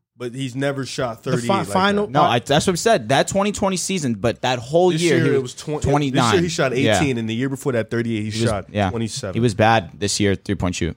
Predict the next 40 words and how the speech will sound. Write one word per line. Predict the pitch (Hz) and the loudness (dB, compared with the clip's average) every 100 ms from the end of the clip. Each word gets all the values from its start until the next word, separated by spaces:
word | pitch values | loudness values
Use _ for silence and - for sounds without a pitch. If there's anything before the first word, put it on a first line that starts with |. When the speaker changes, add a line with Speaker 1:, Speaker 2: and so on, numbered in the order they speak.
| - | -2
Speaker 1:
No, | 135 | -2
he's | 139 | 2
been | 175 107 | 0 0
bad | 123 143 120 - | 0 2 0 -6
forever. | - 104 156 95 82 - | -10 -4 -4 -4 -14 -14
Even | 135 170 | -4 0
in | 180 | 2
the | 147 | 2
regular | 147 139 | 2 0
season, | 131 202 170 95 - _ _ - | -4 -4 -6 -6 -12 _ _ -8
twenty-six, | - 156 143 151 117 - | 0 2 2 0 -2 -4
thirty-three, | 131 135 127 127 113 | -4 -4 -4 -4 -4
thirty-three, | - 127 123 127 117 104 | -6 -6 -6 -8 -6 2
Speaker 3:
My, | 139 160 | 4 4
Speaker 1:
thirty-four, | - 120 | 2 0
Speaker 3:
what, | 113 131 | 2 2
Speaker 1:
twenty-nine, | 123 120 | 0 0
Speaker 3:
what | 117 | 4
I | 117 | 4
said | 120 117 139 143 | 2 2 4 4
Speaker 1:
thirty-two. | |
Speaker 3:
was | 135 127 | 6 6
Speaker 2:
That's | 113 | 4
what | 104 | 2
I'm | 240 | 0
saying. | - 233 180 180 | 0 0 0 0
If | 160 | 0
you, | 214 202 - _ | -2 -4 -18 _
if | 170 165 | -8 -4
A | 190 247 | 0 2
D | 220 220 202 | 2 2 2
is | 160 | 4
not | 185 175 | 2 2
shooting | - 196 180 | 0 2 2
at | 160 135 | 2 0
that | 156 160 - | -2 -2 -4
high | - 156 | 0 2
of | 165 156 | 4 2
a | |
percentage, | 151 147 - 147 160 190 - | 0 -2 -2 0 0 0 -4